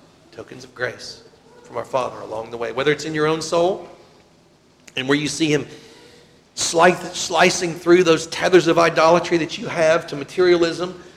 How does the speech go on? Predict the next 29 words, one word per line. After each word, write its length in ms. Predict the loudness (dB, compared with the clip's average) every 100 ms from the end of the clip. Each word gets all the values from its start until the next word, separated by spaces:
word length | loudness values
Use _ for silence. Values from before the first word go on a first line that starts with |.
| 0
or 120 | 0
to 160 | 0 -6
people-pleasing 840 | -8 -4 0 0 0 -2 0 -4 -4
or 80 |
to 100 | -8
whatever 340 | -2 2 4 2
other 200 | 0 -4
fears 340 | -4 -4 -4 -8
that 100 | -12
you 100 | -14
have, 340 | -12 -12 -14
and 120 | -18
he's 360 | -16 -14 -16 -18
sanctifying 840 | -16 -12 -10 -8 -8 -4 -4 -4 -10
you 160 | -10
and 100 | -10
you 60 | -12
see 260 | -12 -10 -10
it 80 |
and 120 | -12 -20 _ _ _ _ _ _ _ _ _ _
you 60 | -16
rejoice. 640 | -12 -8 -8 -8 -12 -20 _ _ _ _ _ _ _ _ _ _ _ -8
Or 40 |
whether 240 | -6 -4
it's 320 | -8 -12 -20 -20 _ _ _ _ _ _ _ _ _ _ _ _ _ _
conversions 760 | -6 -2 -2 -6 -14 -16 -18 -20 _ _ _
like 180 | -20 -12
Paul 240 | -4 -4
saw. 380 | -4 -6 -8 -8